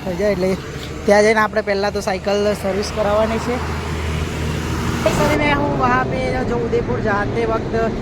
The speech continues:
पहला जो सर्कल आता है बहुत बड़ा, उस सर्कल पे हूँ अभी. अभी यहाँ पे मैंने वीडियो शूट कर दिया वगैरह वगैरह. अभी यहाँ देखो, ये बहुत बड़ा सर्कल है. बहुत लोगों ने देखा होगा, बहुत बोलेंगे कि हम पहली बार थोड़ी देख रहे हैं, पर जिसने नहीं देखा उसके लिए बता रहा हूँ मैं स्पेशल। तो अभी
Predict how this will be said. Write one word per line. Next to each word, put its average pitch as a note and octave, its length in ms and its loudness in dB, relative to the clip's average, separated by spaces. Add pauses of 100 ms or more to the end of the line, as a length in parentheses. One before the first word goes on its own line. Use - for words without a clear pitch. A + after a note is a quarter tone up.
(320)
पहला A#3 340 2
जो A#3 120 -2
सर्कल G#3+ 360 -2
आता G#3 240 0
है G#3+ 60 0
बहुत G3+ 280 0
बड़ा, F#3+ 320 0
उस - 300 -4
सर्कल G3+ 400 0
पे A3+ 60 2
हूँ A#3 120 2
अभी. G#3+ 160 0 (540)
अभी G#3+ 120 2
यहाँ G#3+ 220 4
पे A3+ 100 2
मैंने G#3+ 240 0
वीडियो G#3+ 260 0
शूट G#3+ 320 -2
कर G3+ 140 2
दिया G#3 240 0 (640)
वगैरह A3+ 320 6
वगैरह. A#3 220 2
अभी A3+ 340 2
यहाँ G#3 320 2
देखो, G3+ 260 -2
ये G3 140 -2
बहुत F#3+ 260 -4 (100)
बड़ा F#3+ 180 -2
सर्कल F#3 480 -6
है. - 320 -6 (520)
बहुत G3 200 0
लोगों G#3 260 2
ने G3+ 100 0
देखा F#3+ 260 0
होगा, G#3 320 2
बहुत G3+ 240 2
बोलेंगे G3+ 380 2
कि G#3 80 0
हम G3 120 0
पहली F3+ 220 -2
बार F#3 220 2
थोड़ी F3+ 160 -2
देख F#3+ 180 -2
रहे F#3+ 140 -2
हैं, A3 180 -4
पर F#3 140 0
जिसने G3 300 0
नहीं G#3+ 180 4
देखा A#3 260 4
उसके G#3+ 280 0
लिए G#3 180 2
बता F#3 220 0
रहा F#3+ 140 4
हूँ G#3+ 100 2
मैं - 460 -2
स्पेशल। A#3 540 2
तो A3 100 0
अभी G3+ 180 2